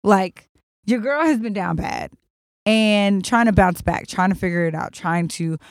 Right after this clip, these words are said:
move and finesse myself in this life and in this space in ways that just, you know, promote me being a healthier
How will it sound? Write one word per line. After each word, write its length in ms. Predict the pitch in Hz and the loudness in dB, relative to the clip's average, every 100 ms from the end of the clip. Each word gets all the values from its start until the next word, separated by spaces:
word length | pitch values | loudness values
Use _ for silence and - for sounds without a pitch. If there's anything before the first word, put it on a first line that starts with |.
| - - | -18 -2
move 320 | 208 226 220 | 2 4 2
and 100 | 190 | -2
finesse 360 | - 180 180 - | -4 -2 -2 -2
myself 680 | 170 165 175 165 165 - - _ _ _ - | -4 -4 -2 -2 -4 -8 -20 _ _ _ -2
in 180 | 196 185 | 0 2
this 200 | 180 185 | 0 0
life 240 | 175 - | -2 0
and 80 | 180 | 0
in 120 | 170 | 0
this 120 | 170 | -2
space 380 | - 180 165 - | -2 -4 -4 -2
in 100 | 175 | 0
ways 300 | 170 170 160 | 0 -2 -4
that 80 | 165 | -6
just, 320 | 175 170 - | -6 -8 -2
you 80 | 233 | 0
know, 180 | 220 214 | 2 2
promote 380 | - 208 196 | 2 4 2
me 180 | - 180 | 0 -4
being 260 | 170 175 165 | -2 -2 -2
a 60 | |
healthier 640 | 151 170 160 170 160 156 | -2 -4 -6 -8 -8 -10